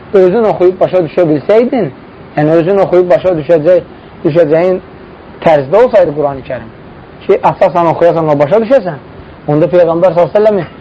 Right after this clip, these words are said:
niyə görə göndərirdi Allah taala? Göndərirdi ki, göndərmişdi ki,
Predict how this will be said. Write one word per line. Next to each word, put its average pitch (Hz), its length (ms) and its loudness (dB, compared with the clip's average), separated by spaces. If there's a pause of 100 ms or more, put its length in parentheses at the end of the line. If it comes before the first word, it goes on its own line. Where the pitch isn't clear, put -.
(140)
niyə 160 280 0
görə 139 220 0
göndərirdi 127 540 -2
Allah 113 240 -6
taala? 107 220 -8 (1000)
Göndərirdi 151 640 0
ki, - 140 -18
göndərmişdi 160 640 -2
ki, 160 200 -2